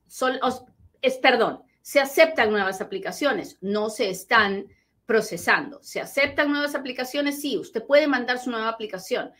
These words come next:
pero ¿las están procesando? No. Están esperando la decisión del Quinto Circuito de Apelaciones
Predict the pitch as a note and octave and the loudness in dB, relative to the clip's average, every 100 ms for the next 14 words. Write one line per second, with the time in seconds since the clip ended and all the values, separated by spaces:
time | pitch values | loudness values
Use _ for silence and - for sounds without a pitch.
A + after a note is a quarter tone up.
0 | _ _ - G3+ F3+ F3+ F3+ A3 A3 B3 | _ _ -2 0 0 -4 -6 -4 -4 -4
1 | B3 A3+ C4 C4 C4 - A#3 B3 E3+ - | -4 -2 0 0 -4 -4 0 0 -2 -8
2 | - A3 A#3+ - G#3 G#3+ A#3+ B3 A#3 G3+ | -6 -4 -4 -4 0 0 0 -2 -2 -2
3 | G3+ G3 G#3+ A3 A3 G#3 G#3+ A3 - G3+ | -6 -4 -2 -2 -4 -6 -6 -8 -6 -4
4 | G#3+ G#3 G3+ E3 E3+ C4+ A#3 A3 | -2 -2 -4 -8 -6 -2 -2 -4